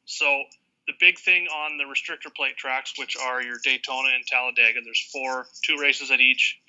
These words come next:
four races overall on a restrictor plate track during the season. The big thing for those races, uh, to keep in mind when looking at strategy is place differential is gonna be huge. So you're really targeting guys that are gonna be starting back in the pack,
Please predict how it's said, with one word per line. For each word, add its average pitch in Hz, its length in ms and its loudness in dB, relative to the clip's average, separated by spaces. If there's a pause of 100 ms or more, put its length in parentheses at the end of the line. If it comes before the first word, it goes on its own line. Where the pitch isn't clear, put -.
(100)
four 135 220 -4
races 123 320 0
overall 120 520 -2 (260)
on 117 100 -8
a 113 180 -4
restrictor 120 460 -6
plate 117 200 -2
track 117 280 -6
during 117 200 -4
the 104 80 -8
season. 131 460 2 (540)
The - 60 -6
big 175 220 2
thing 170 220 4
for 147 160 -4
those 156 300 0
races, 131 580 -6 (100)
uh, 127 200 -4 (420)
to - 100 -10
keep 151 220 0
in 127 80 -10
mind 123 300 -4
when 120 100 -14
looking 123 220 -8
at 110 120 -10
strategy 127 600 2
is 120 340 2 (340)
place 147 220 4
differential 123 500 -6
is 117 60 -14
gonna 117 180 -6
be 110 140 -4
huge. 104 400 -4
So 135 80 2 (500)
you're 147 140 0
really 165 200 6
targeting 139 520 -4
guys 120 400 -4
that 123 120 -10
are 113 140 -12
gonna 117 140 -10
be 117 100 -6
starting 120 400 -6
back 117 240 -4
in 127 80 -20
the 113 80 -18
pack, 120 400 -4